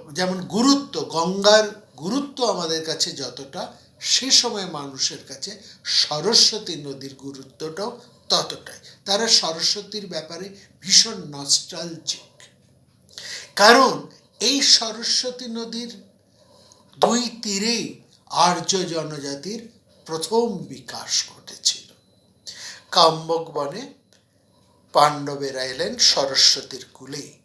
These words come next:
যজৌ সরস্বতী কূলে কাম্যকং নাম কাননম। ব্যাস বলছেন যুধিষ্ঠিরকে, "বিদ্যা গ্রহণ করবে তুমি, তারপর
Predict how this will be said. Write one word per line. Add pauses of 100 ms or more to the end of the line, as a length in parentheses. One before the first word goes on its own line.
(360)
যজৌ
সরস্বতী
কূলে
কাম্যকং
নাম (320)
কাননম। (920)
ব্যাস
বলছেন
যুধিষ্ঠিরকে, (280)
"বিদ্যা
গ্রহণ
করবে
তুমি, (320)
তারপর